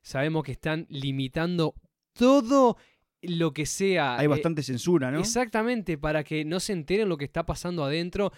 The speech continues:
Speaker 1: Viste que están un poco dormidos en ese sentido las personas que viven en Rusia.
Speaker 2: Sí, sí, sí, sí.
Speaker 1: A-,
Speaker 2: Creo
Speaker 1: al
Speaker 2: que
Speaker 1: estilo China,
Speaker 2: tiene
Speaker 1: ¿viste?
Speaker 2: pinta de que el gobierno ruso es bastante duro en cuanto a esas cuestiones, ¿eh?
Speaker 1: Por eso, yo t-, no escuché más de lo que pasó con la chica,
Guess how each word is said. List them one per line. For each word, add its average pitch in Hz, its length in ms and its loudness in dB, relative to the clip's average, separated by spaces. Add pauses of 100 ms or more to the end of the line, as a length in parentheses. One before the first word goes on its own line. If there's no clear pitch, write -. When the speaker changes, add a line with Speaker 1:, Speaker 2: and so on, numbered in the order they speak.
(140)
Speaker 1:
Viste 160 220 -2
que 151 260 -4
están 185 280 -4
un 196 100 -2
poco 196 220 4
dormidos 151 600 -2 (240)
en 139 120 -6
ese 135 160 -6
sentido 139 460 -2
las 131 100 2
personas 131 340 -2
que 127 120 -4
viven 131 260 0
en 123 100 -4
Rusia. 123 440 -6 (340)
Speaker 2:
Sí, 143 220 -2
sí, 135 160 0
sí, 131 160 -2
sí. 135 260 -2
Speaker 1:
A-, 139 120 2
Speaker 2:
Creo 160 120 8
Speaker 1:
al 151 100 0
Speaker 2:
que 143 140 2
Speaker 1:
estilo 175 200 2
China, 151 500 -4 (100)
Speaker 2:
tiene 160 220 0
Speaker 1:
¿viste? 156 120 0
Speaker 2:
pinta 175 200 0
de 156 100 0
que 143 60 -2
el 143 80 2
gobierno 147 280 4
ruso 165 260 -2
es 147 60 0
bastante 147 360 -4
duro 143 280 2
en 123 80 -4
cuanto 123 240 -6
a 120 40 -8
esas 127 140 -12
cuestiones, 113 500 -4
¿eh? 151 160 -4 (160)
Speaker 1:
Por 151 160 2
eso, - 320 -4
yo 196 720 -2 (180)
t-, - 140 -8
no 180 140 0
escuché 208 340 -2
más 202 200 0
de 196 120 2
lo 156 80 0
que 143 100 -6
pasó 143 220 -2
con 180 120 0
la 135 100 -2
chica, 143 420 -4